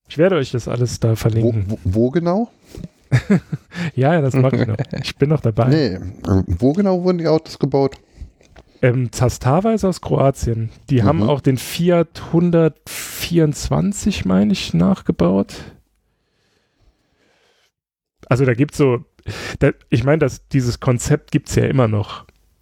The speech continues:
Speaker 1: Ähm, Seat
Speaker 2: Ja.
Speaker 1: und V W machen das zum Beispiel oder hatten das gemacht mit dem Lupo. Das ist ja eins A das gleiche Auto.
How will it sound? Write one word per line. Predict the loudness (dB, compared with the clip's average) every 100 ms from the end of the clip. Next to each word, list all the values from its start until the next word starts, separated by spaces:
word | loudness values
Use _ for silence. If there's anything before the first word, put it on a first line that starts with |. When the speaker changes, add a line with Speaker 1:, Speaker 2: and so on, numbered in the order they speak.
| _ _ 0
Speaker 1:
Ähm, | 0 2 0 0 0 0 -2 _
Seat | -8 -2 0 2 0 -4
Speaker 2:
Ja. | -8
Speaker 1:
und | -4 -2 -2
V | 0 0 4
W | 2
machen | 2 0 0
das | 0 -2
zum | -2
Beispiel | 2 0 -2 -2
oder | 2 2
hatten | 0 0
das | 0 -2
gemacht | -4 -4 -2
mit | 0
dem | 0 2
Lupo. | 2 0 0 0
Das | 2 0
ist | -2
ja | -2 -2
eins | 0 -2 0
A | 0
das | 0
gleiche | 0 0 0 0
Auto. | 0 0 0 -4